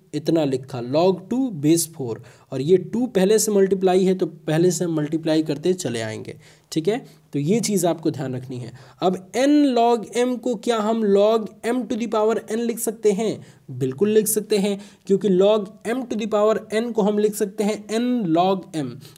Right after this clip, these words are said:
तो क्या n log m को log m to the power n नहीं लिख सकते हैं? तो सेम इसी तरीके से ये जो दो है वो इसके घात पे चला आएगा, यानी कि इसको हम लिख सकते हैं कि log फ़ोर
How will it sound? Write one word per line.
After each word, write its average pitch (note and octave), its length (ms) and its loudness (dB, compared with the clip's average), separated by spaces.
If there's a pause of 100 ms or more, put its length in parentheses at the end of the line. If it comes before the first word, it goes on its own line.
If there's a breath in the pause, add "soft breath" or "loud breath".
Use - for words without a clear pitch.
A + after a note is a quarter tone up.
(100)
तो E3+ 60 0
क्या G3+ 200 0 (200)
n A#3+ 180 0 (200)
log G3 340 2 (160)
m A#3+ 200 -4
को G#3+ 200 2
log F#3+ 320 4 (180)
m A#3+ 140 -4
to A#3 120 -6
the A3 120 -6
power A3 220 0
n A3+ 120 0
नहीं B3 220 0
लिख G#3 160 0
सकते D#3+ 300 -2
हैं? E3 220 -2 (300 loud breath)
तो D3+ 60 -10
सेम A3+ 300 0
इसी A3 200 -2
तरीके G3+ 380 0
से G#3+ 140 -2
ये G3 180 6
जो F3 140 2
दो F#3 300 2
है E3 260 2 (300 loud breath)
वो F3+ 180 6
इसके G#3+ 280 0
घात F3 400 -2
पे D#3+ 80 0
चला C3 240 -2
आएगा, A2+ 360 -6 (300 loud breath)
यानी F#3 260 4
कि A#3+ 220 -2 (220 loud breath)
इसको E3 260 2
हम G#3+ 100 2
लिख G#3+ 140 0
सकते A3 280 -4
हैं G#3+ 160 -2
कि G3 180 2
log F#3 340 4
फ़ोर G3 580 4